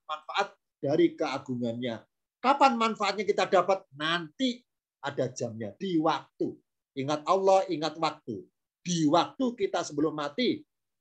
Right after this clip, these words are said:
taubatan qoblal maut, warahmatan indal mauti, wa magfiratan ba'dal mauti. Kemudian, kemudian hawin alena fi sakaratil mauti. Kemudian,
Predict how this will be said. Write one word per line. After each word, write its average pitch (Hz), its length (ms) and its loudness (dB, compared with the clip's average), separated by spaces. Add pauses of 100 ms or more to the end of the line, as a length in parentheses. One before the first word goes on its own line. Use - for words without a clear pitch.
(360)
taubatan 156 720 2
qoblal 143 380 2
maut, 139 400 2 (560)
warahmatan 170 880 2
indal 139 320 4
mauti, 139 640 2 (760)
wa 143 160 2
magfiratan 165 720 2
ba'dal 139 400 2
mauti. 143 560 4 (600)
Kemudian, 135 480 -6
kemudian 139 500 4 (460)
hawin 170 360 6
alena 160 520 2
fi 165 240 4
sakaratil 156 560 -2
mauti. 156 560 2 (640)
Kemudian, 135 640 4